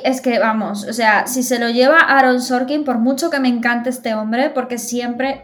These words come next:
a nivel guión, bueno, es que para mí es de los mejores, de verdad, o sea, es que hacer una película Nobel y hacer, para mí, la mejor película de los últimos diez años, sin lugar a dudas, que es Una joven prometedora,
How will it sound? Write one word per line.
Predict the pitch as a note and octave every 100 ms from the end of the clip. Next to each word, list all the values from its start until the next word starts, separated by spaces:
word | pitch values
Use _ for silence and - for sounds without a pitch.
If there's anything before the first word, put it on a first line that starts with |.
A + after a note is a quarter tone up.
| -
a | B3
nivel | A3+ A3+ A#3
guión, | A#3+ A#3+ A#3+ A#3+ -
bueno, | - G#3+ A3+ G#3 F#3+ G#3+
es | G#3
que | A3+ A3+
para | - G#3+ G#3+
mí | A3+
es | B3 B3
de |
los | A#3 A3+
mejores, | G#3+ - A#3+ C#4+ F#4 - - _ _ _ _ -
de | B3+
verdad, | A#3 A3+ A#3 A3+ A#3+
o |
sea, | B3 A3+ G#3+ -
es | C4+
que | -
hacer | A3+ B3+ C4
una | F4+ G4+
película | G4 G4 F#4 F4+
Nobel | C4+ G#3 F#3+ -
y | C#4
hacer, | C4 B3+ C#4 C4 B3+ - -
para | B3+ A#3+
mí, | D4 C#4 - _ _ _
la | C#4 C#4 C4
mejor | C4 - D4 F#4
película | A4 F#4 D4 B3+ A3+ A3+
de |
los | A#3 A#3 D#4
últimos | D4+ C#4+ C4 A#3
diez | A3+ B3+ B3+
años, | A#3 A3+ A#3 A#3
sin | B3
lugar | A#3 A#3
a | A3
dudas, | G#3 A#3 C4+ C4+
que | C4+ B3
es | - - -
Una | C#4 B3+
joven | B3+ A#3 A3
prometedora, | G#3+ G#3+ G3+ G3+ G#3+ C4